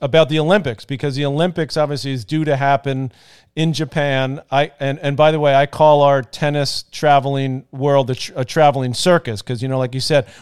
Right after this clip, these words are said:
one of the pleasures of being a tennis player is going back to these same places year after year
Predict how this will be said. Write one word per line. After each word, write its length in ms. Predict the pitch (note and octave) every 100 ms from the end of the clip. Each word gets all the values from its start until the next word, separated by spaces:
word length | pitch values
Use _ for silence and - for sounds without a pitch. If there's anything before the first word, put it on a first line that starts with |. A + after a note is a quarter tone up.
| -
one 200 | D3 E3+
of 100 | D#3+
the 80 | D3
pleasures 720 | - E3 D#3+ C3 C#3+ C3+ - - - C#3
of 140 | D3+
being 240 | B2 E3 D#3
a 40 |
tennis 420 | C3 - F#3 F#3 -
player 480 | - C3 B2+ B2+ -
is 400 | C#3 C3+ B2 - _ _ _ _ _ B2+
going 440 | D#3+ E3 F3 D#3
back 320 | D3+ D3+ D3+
to 100 | -
these 200 | D3 C#3 -
same 340 | D#3+ D3+ C#3+
places 760 | - D#3 D#3+ D3+ - B2 A#2 B2
year 220 | D3 C#3
after 360 | C3+ B2+ B2+
year 540 | B2+ D3 D#3 C3 A2+